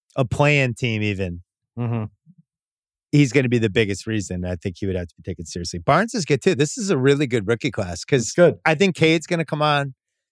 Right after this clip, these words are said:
Speaker 1: Jalen Green's really fun. Suggs is probably the one that's looked the weakest out of, like, the top five or six. I like Giddey, too, on, uh, O K C. I think
Speaker 2: Yeah, he's
Speaker 1: he's good.
Speaker 2: thirteen to one. Yeah.
Speaker 1: Yeah, he's good. He's
Speaker 2: Oh,
Speaker 1: gonna
Speaker 2: you
Speaker 1: get
Speaker 2: got me
Speaker 1: minutes,
Speaker 2: talking
Speaker 1: too.
Speaker 2: basketball. What the hell?
Speaker 1: This was
Speaker 2: It's
Speaker 1: great. I'm
Speaker 2: barely
Speaker 1: so
Speaker 2: November.
Speaker 1: excited.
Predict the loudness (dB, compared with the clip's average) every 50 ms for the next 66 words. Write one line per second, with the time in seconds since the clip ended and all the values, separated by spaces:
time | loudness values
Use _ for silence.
0 | _ 0 2 2 4 2 0 0 0 0 0 0 -2 -2 -2 -2 -2 0 0 0
1 | 0 0 0 -2 -6 -10 _ _ _ _ _ _ _ _ _ _ _ _ _ _
2 | -8 -2 2 4 4 4 2 0 -4 -6 -6 -4 -2 0 0 0 0 -2 -2 -2
3 | -2 -2 -2 -2 -2 -2 -2 -2 -4 -4 -4 -4 -6 -4 -4 -2 -4 -4 -6 -8
4 | -8 -8 -10 -14 -16 _ _ _ _ _ _ _ _ 0 2 2 2 2 2 0
5 | -2 -2 -2 -4 -4 -2 0 -2 -2 0 0 0 0 2 0 -2 -2 -2 -2 -2
6 | -2 -2 0 0 2 2 2 0 -2 0 2 2 4 4 2 0 0 2 2 2
7 | 4 2 2 0 0 0 0 0 0 -2 -2 -2 -2 -2 0 -2 -4 -2 -2 -2
8 | -2 -2 -2 0 0 2 2 2 0 -2 -2 -2 -2 -2 0 0 0 0 0 0
9 | -4 -6 -8 -12 -14 -16 _ -10 -10 -10 -10 -10 _ _ _ _ _ _ _ _
10 | _ _ 2 4 4 4 4 2 2 2 0 0 0 2 2 2 2 2 2 2
11 | 4 4 4 4 4 4 4 4 4 2 2 2 2 2 2 4 4 2 2 0
12 | -2 -4 -8 -12 -14 -12 -12 -12 -12 -10 -10 -8 -6 -4 -4 -4 -4 0 2 4
13 | 4 4 4 2 0 0 0 2 4 4 6 6 4 4 4 4 4 6 6 4
14 | 4 4 4 4 4 4 4 4 2 0 -2